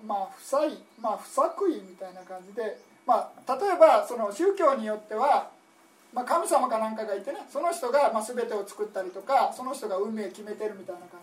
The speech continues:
じでね、そういう教えがあるわけですね。ですけれども、そうじゃなくて、まあ、いろいろなね、原因と結果によって、その法則によって、まあ、生-、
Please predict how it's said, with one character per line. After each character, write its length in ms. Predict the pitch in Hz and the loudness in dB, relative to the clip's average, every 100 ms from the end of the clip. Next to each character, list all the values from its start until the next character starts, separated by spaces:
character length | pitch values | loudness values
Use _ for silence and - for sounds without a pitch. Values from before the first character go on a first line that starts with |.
| 185 | -16
じ 60 | |
で 80 | 233 | -12
ね、 160 | 349 359 - _ _ - | -12 -12 -18 _ _ -8
そ 80 | 294 | -4
う 20 | |
い 60 | 320 | 2
う 40 | 302 | 2
教 60 | 330 | 0
え 20 | 294 | 0
が 160 | 240 | 2
あ 20 | |
る 80 | 269 | 4
わ 80 | 226 | 2
け 80 | - | -4
で 80 | - | -12
す 80 | |
ね。 100 | 339 359 _ _ _ _ _ _ | -18 -20 _ _ _ _ _ _
で 80 | - | -8
す 80 | 349 | -4
け 80 | 320 | -2
れ 140 | 311 | 0
ど 100 | 320 | 2
も、 120 | 349 330 | 2 4
そ 140 | 370 | 2
う 20 | |
じ 100 | 359 | 0
ゃ 60 | 302 | 2
な 100 | 247 | 0
く 100 | - | 0
て、 100 | 359 339 - - - | 2 4 4 0 -8
ま 80 | 254 | -4
あ、 40 | 220 247 - - | -4 -4 -12 -10
い 40 | |
ろ 120 | 294 311 | -2 -2
い 40 | |
ろ 120 | 311 | 0
な 100 | 294 | -2
ね、 160 | 339 294 247 | -4 -8 -10
原 160 | 269 285 | -6 -6
因 100 | 269 | -6
と 100 | 262 | -6
結 200 | 254 247 | -6 -6
果 160 | 269 | -6
に 100 | 254 | -4
よ 120 | 247 | -4
っ 60 | 240 - | -6 -6
て、 240 | 349 311 - | 0 0 0
そ 80 | |
の 80 | 220 | -4
法 180 | 220 302 | -2 -2
則 260 | 320 330 311 | -2 -6 -8
に 80 | |
よ 80 | 311 302 | -4 -4
っ 80 | - | -4
て、 80 | 381 277 233 | -4 -2 -2
ま 100 | 226 | -4
あ、 60 | |
生-、 100 | 208 | -2